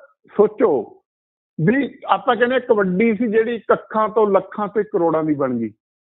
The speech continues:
ਤੇ ਉੱਥੇ ਕੀ ਹੋ ਗਿਆ? ਮਾਫੀਆ ਐਂਟਰ ਹੋ ਗਿਆ।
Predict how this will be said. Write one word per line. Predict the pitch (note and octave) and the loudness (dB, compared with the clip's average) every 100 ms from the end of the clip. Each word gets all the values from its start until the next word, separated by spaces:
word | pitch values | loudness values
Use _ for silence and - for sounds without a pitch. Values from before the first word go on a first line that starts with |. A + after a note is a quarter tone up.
| _ _ _ _ _ _ _ _ | _ _ _ _ _ _ _ _
ਤੇ | A3+ | 0
ਉੱਥੇ | C4+ A#3 - A#3+ | 2 0 2 0
ਕੀ | A#3 | 2
ਹੋ | B3 B3+ | 2 4
ਗਿਆ? | B3 | 2
ਮਾਫੀਆ | G#3+ C#3+ D3 F#3 A#3+ | 0 2 2 0 -4
ਐਂਟਰ | G#3 F#3+ G3+ | -6 -8 -6
ਹੋ | G3 | -4
ਗਿਆ। | G3+ G#3+ | -2 -4